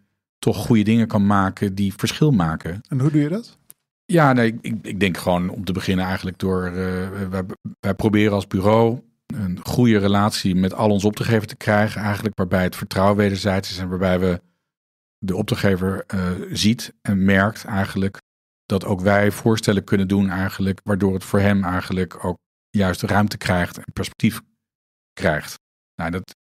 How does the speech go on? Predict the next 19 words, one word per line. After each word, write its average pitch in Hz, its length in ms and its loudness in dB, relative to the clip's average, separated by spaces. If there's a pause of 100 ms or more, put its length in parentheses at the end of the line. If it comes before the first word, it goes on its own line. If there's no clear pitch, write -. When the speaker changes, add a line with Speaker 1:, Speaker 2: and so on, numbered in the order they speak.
(220)
Speaker 1:
ik - 140 -12
gebruik 104 240 2
expres 107 280 0
even 101 140 2
deze 101 220 0
woorden, 104 260 4
want 95 120 -4
je 95 60 -14
krijgt 98 180 -2
heel 110 160 4
snel, 98 440 2
en 110 60 -6
dat 101 80 -4
is 92 60 -8
niet 113 140 2
wat 101 120 0
ik 90 120 -2
letterlijk 98 280 -2
bedoel, 92 440 2